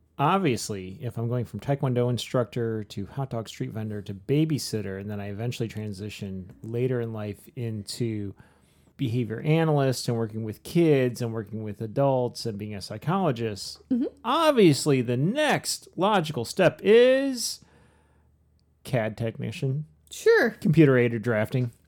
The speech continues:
Speaker 2: Okay.
Speaker 1: No, this is a job. Uh,
Speaker 2: <laughs>
Speaker 1: uh, I was talking to one of my dad's friends 'cause he had a whole team of guys who did cad, uh, computer aided drafting, basically draftsmen,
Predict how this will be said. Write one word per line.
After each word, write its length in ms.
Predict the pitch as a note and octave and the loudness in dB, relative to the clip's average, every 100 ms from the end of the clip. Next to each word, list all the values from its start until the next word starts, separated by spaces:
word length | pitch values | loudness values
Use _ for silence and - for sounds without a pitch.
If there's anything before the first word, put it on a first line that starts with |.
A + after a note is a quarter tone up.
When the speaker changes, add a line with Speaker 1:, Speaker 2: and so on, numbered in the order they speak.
| A4 | -2
Speaker 2:
Okay. 480 | - B3 G3 E4+ - - | 2 0 0 -2 -6 0
Speaker 1:
No, 260 | D3 F3 D3 | 6 6 8
this 200 | E3 D3+ | 4 4
is 120 | D#3 | 2
a 60 | C#3+ | 4
job. 380 | C3+ C3 B2+ - | 6 6 4 2
Uh, 260 | B2+ A#2+ A2+ - B4 - - | 0 2 0 2 2 2 -4
Speaker 2:
<laughs> 440 | - - _ _ | -8 -10 _ _
Speaker 1:
uh, 380 | D#3 C3+ B2+ B2+ - _ _ | 2 4 4 2 -2 _ _
I 280 | - C#3+ D3 | 2 4 4
was 220 | D#3 C3 - | 2 0 2
talking 300 | D#3 F3+ G3 | 2 2 2
to 180 | D#3+ C3+ - - | 2 0 -4 -18
one 280 | - C3+ C3 | -10 -2 0
of 60 | C3+ | 2
my 120 | C3 | 2
dad's 300 | A#2 A#2 - | 2 0 -4
friends 440 | - G#2 G#2 A#2 | -8 -8 -6 -4
'cause 140 | - A2+ | -4 -4
he 80 | |
had 160 | A2 A#2+ | -4 -2
a 60 | G#2+ | -2
whole 220 | G#2+ B2+ | -2 -2
team 500 | - - A2+ A#2+ A#2+ | -4 -6 -4 -6 -8
of 140 | A#2 | -8
guys 300 | G#2 G2+ G#2 | -8 -8 -8
who 100 | A#2+ | -6
did 220 | A2+ B2+ | -4 -4
cad, 440 | - G#3+ A#3 G2+ G2 | -2 -4 -4 -8 -8
uh, 140 | G2+ | -10
computer 360 | G#2 - A2+ G#2+ | -12 -10 -8 -6
aided 220 | G2+ G#2 | -8 -8
drafting, 400 | A2+ C3+ D3 G2+ | -6 -6 -6 -6
basically 280 | G#2+ A#2 A#2 | -6 -4 -6
draftsmen, 640 | G2+ B2 C#3 - G2 - | 0 2 2 0 -10 -14